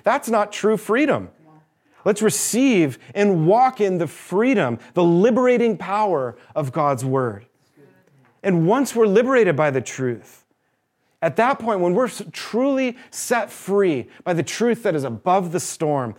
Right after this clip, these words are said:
we are then ready to face the actual spiritual battle that is swirling around us, because God's word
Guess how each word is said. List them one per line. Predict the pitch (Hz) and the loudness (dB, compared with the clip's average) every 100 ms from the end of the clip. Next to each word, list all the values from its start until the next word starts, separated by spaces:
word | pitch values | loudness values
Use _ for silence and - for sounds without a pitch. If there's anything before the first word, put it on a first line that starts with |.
| - - | -18 -2
we | 165 247 | 2 4
are | 196 | 2
then | 185 143 139 | 2 0 0
ready | 165 190 | 0 0
to | 185 | -2
face | - 180 170 123 - - _ _ _ _ | -4 -4 -2 -4 -8 -14 _ _ _ _
the | - 160 | -2 0
actual | 180 175 - 147 | 0 -2 -6 -6
spiritual | - - 151 147 143 | -6 -2 0 0 -2
battle | 117 127 123 110 | -2 -2 -4 -6
that | 117 | -8
is | 107 - _ | -10 -14 _
swirling | - - - 147 160 156 143 | -14 -12 -8 -2 -2 -2 -2
around | 131 123 120 120 | -2 -4 -4 -4
us, | 110 107 - - - - | -8 -12 -18 -20 -20 -10
because | - 151 107 | -2 -2 -2
God's | 185 185 202 147 | -2 0 0 -2
word | 131 160 147 113 107 | -2 -2 -2 -4 -10